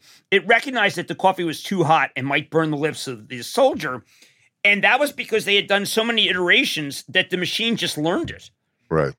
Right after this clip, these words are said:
Speaker 1: And
Speaker 2: right.
Speaker 1: I found that to be incredibly scary. Uh, I mean, it's impossible. It's possible, John. It's possible that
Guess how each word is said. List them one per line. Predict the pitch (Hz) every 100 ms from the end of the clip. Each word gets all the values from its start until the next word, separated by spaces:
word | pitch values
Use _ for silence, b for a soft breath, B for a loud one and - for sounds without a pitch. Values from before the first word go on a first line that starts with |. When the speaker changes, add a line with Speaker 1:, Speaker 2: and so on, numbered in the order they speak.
| -
Speaker 1:
And | 190 180
Speaker 2:
right. | 156 156
Speaker 1:
I | 170 269
found | - 226
that | 202 180
to | 170
be | 170 175
incredibly | 175 170 - 202 208 202 170
scary. | - - 170 165 117 - _ _ _ _ -
Uh, | 147 135 135 _ _ _ _
I | 202 202
mean, | 247 240
it's | - 233
impossible. | 226 254 254 330 440 403 196
It's | 233
possible, | - 302 392 508 269 151
John. | 139 147 135
It's | 190
possible | - 214 247 - 202
that | 160 156